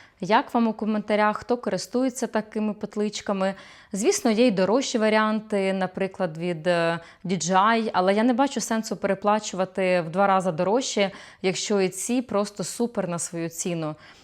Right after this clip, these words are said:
Вони легесенькі, компактні, е, дуже зручні в використанні, не потрібно ніяких спеціальних додатків, блютузу. Вони автоматично синхронізуються між собою. Взагалі ніяких мінусів я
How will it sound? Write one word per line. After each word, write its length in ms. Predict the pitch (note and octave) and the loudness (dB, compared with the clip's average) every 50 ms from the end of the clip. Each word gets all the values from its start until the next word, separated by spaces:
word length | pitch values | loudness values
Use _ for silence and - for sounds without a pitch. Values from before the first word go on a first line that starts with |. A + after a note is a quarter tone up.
| _ _ - | _ _ -4
Вони 380 | D#3+ F#3 G3+ G#3+ B3 C#4 C#4 | -2 0 2 4 6 6 6
легесенькі, 720 | B3+ A3 G3+ G3+ F3+ G3 A#3 A#3 - A3 G3+ F#3 - G3 | 4 4 2 2 2 0 -2 0 0 -4 -4 -4 -6 -8
компактні, 880 | F3 - F#3+ F#3 - - G3+ G#3 A3 G#3+ - - G#3 G3 G3 F#3+ F#3+ F#3+ F#3 - - - - - _ | -4 -4 -4 -4 0 0 0 0 0 -2 -4 -4 -2 0 0 0 0 0 -2 -8 -14 -20 -20 -12 _
е, 240 | - F#3 F#3 F#3 F3+ | 0 2 2 4 2
дуже 300 | F3+ E3 G3+ G#3+ G#3+ G#3 | 2 2 0 0 0 0
зручні 420 | F#3 G3 F#3 F#3 - - G#3+ G3+ | 0 0 -2 -2 -4 -4 -4 -4
в 20 | F#3+ | -2
використанні, 920 | F3+ F#3+ F#3 - F#3+ F#3 F3+ - - - G#3 G#3 A3 A3+ A3+ G#3+ G3+ G3 F#3+ | -2 -4 -2 -2 -2 -2 -2 -4 0 2 4 4 4 4 2 0 0 0 0
не 140 | G3 G3 | -2 -2
потрібно 460 | F#3+ G3 G3 - - G#3 A#3 G#3+ A#3 G#3 | -2 -4 -8 -6 -4 -2 0 0 0 0
ніяких 400 | G3+ F#3+ F#3+ G3 G3 - G3+ - | 0 0 -2 -2 -4 -6 -10 -12
спеціальних 600 | - - F3+ - - G3 F#3 G#3+ B3 B3 A3+ G#3 | -12 -12 -14 -6 -2 0 0 2 0 -2 -2 -2
додатків, 580 | A#3 G3 E3+ F#3 F#3 G3 G3 - - - F#3+ | -4 -2 0 0 0 0 -2 -4 -6 -6 -6
блютузу. 720 | E3+ F3+ F#3 F#3+ F#3 - G3+ G3+ G#3+ G3+ F#3 F#3+ F#3 F#3+ F#3 - - - - - - | -4 -4 -4 -6 -6 -6 -6 -4 -4 -2 0 0 0 0 -2 -6 -12 -20 -20 -18 -6
Вони 220 | - F#3 F#3+ G#3 A#3+ | -4 -2 0 0 0
автоматично 600 | B3+ B3 A#3 A3 G#3 G3+ G#3 B3 A#3 - - G#3+ | 0 0 -2 -2 -2 -2 -2 -4 -4 -4 -8 -10
синхронізуються 840 | - - A3 G#3+ - A#3+ A#3 A3+ G#3+ F#3+ A3 G#3+ G#3+ G#3 G#3+ - G3+ | -10 -10 -10 -8 -4 -2 -2 -2 -2 -2 -2 -2 -4 -4 -6 -6 -6
між 200 | F#3 F#3 F3+ - | -6 -6 -6 -6
собою. 580 | - - F3+ E3 E3+ F#3 F#3 F#3 F3 F3 F3 F3 - - - - - _ _ _ _ | -6 -6 -4 -2 -2 0 0 2 0 0 -2 -4 -8 -14 -20 -20 -20 _ _ _ _
Взагалі 560 | F3 D#3+ G3 G#3 G3 G#3+ G#3 G#3 A3+ B3+ B3+ | -4 -2 0 2 2 2 2 2 2 2 2
ніяких 640 | A#3 G#3 G3+ G3 G3+ G#3 G#3+ G#3+ G#3+ G#3 F#3 - - | 2 2 2 2 2 2 2 2 0 -4 -4 -4 -4
мінусів 580 | G3 G3+ B3 D4 D#4+ C#4 - - - G#3 F#3 F3 | -2 -2 0 0 0 -2 -4 -4 -4 -4 -4 -2
я 560 | F3 F3 F#3 G3+ G#3+ A#3 A#3 A3+ A3 G#3+ G3+ | 0 0 2 2 2 2 2 2 0 0 -2